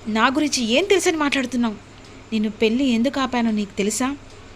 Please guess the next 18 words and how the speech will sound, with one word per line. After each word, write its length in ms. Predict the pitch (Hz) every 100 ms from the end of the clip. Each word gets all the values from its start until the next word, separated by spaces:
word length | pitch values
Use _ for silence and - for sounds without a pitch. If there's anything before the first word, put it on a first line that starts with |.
| - 202
దేని 280 | 233 302
గురించి 320 | 311 311 285 302
ఆపానో 340 | 247 269 254
నీకు 200 | 226 226
తెలుసా? 340 | 226 226 269 285 - - - - - 175
ఏం 160 | 196 254
తెలియకుండానే 840 | 254 240 262 254 226 233 285 233 - - - - - 220
నువ్వు 200 | 220 226
నన్ను 300 | 208 220 294
కూడా 220 | 302 269
అపార్థం 380 | 240 262 247 240
చేసుకొని 440 | 247 - 240 247 214 - - - -
నానా 380 | 196 190 226 294
మాటలు 400 | 269 233 220 240
అంటున్నావు 400 | 220 220 254 233
కదా. 340 | 220 202 247 214 - - - - - - - - -
అసలు 220 | 202 247 220
పెళ్ళిని 520 | 233 233 262 262